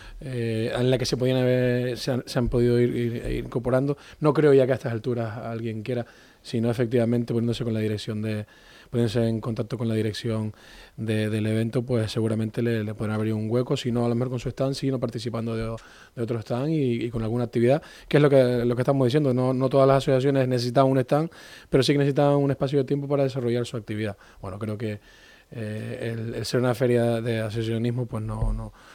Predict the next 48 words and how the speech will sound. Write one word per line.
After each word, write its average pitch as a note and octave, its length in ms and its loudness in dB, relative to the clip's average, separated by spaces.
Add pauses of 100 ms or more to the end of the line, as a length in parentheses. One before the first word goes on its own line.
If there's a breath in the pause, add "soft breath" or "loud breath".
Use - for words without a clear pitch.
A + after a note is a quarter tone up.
(160 loud breath)
no B2+ 160 2
se B2 100 0
le A#2+ 60 4
deba A#2+ 160 6
cerrar A#2 260 0
la A#2 80 0
puerta A#2 240 -6
a A2+ 40 -6
nadie, A#2+ 200 -2
aunque, A#2 360 -6 (440 loud breath)
eh, A#2+ 500 -6
como A#2+ 200 4
bien C3 180 8
dice, C#3 400 6
es C3 80 4
muy C3+ 160 6
raro C#3 240 8
que C3+ 60 4
no C3 100 4
se - 100 2
hayan B2+ 200 8
enterado, B2+ 260 4
pero A2+ 160 0
bueno, G#2 180 -8
insisto, A2 400 -8 (260 loud breath)
no A#2+ 120 0
se A#2+ 140 -2
le A2+ 60 2
debe A2 140 4
cerrar A2 220 -2
la, G#2+ 320 -2 (320 loud breath)
la A#2 80 0
puerta A2+ 240 2
a A2+ 40 2
nadie A2+ 200 2
y, A#2 460 0
y - 20 -6
siempre G#2+ 320 -4
habrá G#2+ 160 -2
un G#2 80 -6
hueco G#2 180 -10
para, G#2 240 -10
para G#2+ 140 -6
todos A2+ 220 -4
esos A2 200 -6
que G#2 80 -8
quieran G#2 200 -10
participar. F#2+ 400 -14